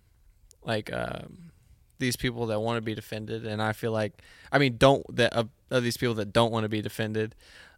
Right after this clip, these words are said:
Um, and, um, I feel like there's been times I have, and, um, if the questioning doesn't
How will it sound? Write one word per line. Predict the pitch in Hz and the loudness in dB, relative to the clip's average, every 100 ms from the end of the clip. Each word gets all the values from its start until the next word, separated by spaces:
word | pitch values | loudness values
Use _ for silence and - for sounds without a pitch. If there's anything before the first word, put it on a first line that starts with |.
| _ | _
Um, | 117 113 107 104 98 - - _ _ | 0 2 0 -2 -6 -12 -18 _ _
and, | 120 117 110 107 104 120 _ _ _ _ _ _ - - - - | 0 2 2 0 -4 -8 _ _ _ _ _ _ -20 -20 -16 -4
um, | 120 110 104 - 160 170 _ _ _ _ _ _ - | -2 0 -2 -6 -14 -20 _ _ _ _ _ _ -2
I | 120 | 0
feel | - 123 | 4 4
like | 113 107 _ | 4 2 _
there's | 131 123 | 0 0
been | 117 110 | 2 2
times | 120 107 107 | 2 2 2
I | 107 | 2
have, | 107 104 104 | 2 0 0
and, | 107 104 113 - 107 | -2 -4 -10 -8 -4
um, | 107 98 104 107 - - - - 123 - _ _ _ _ _ _ _ - | -4 -4 -8 -12 -18 -20 -20 -14 -14 -14 _ _ _ _ _ _ _ -4
if | 131 - | -4 -4
the | 127 | -10
questioning | - 139 170 - 180 175 160 | -2 2 2 2 -2 -2 0
doesn't | 127 127 135 127 | 0 2 0 -6